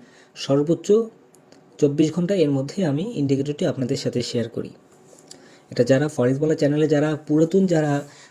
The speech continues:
ভিউয়ার্স আছেন, যারা পুরাতন সাবস্ক্রাইবার আছেন, তারা সবাই জানেন যে আমি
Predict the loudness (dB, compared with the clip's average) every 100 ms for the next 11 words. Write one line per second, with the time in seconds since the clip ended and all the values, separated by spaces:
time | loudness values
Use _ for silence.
0 | -12 -2 4 6 6 2 -6 -4 -2 -2
1 | -2 -2 0 0 0 -2 -4 0 2 2
2 | 0 -2 -4 -2 -2 -2 0 2 2 0
3 | 0 0 -2 -4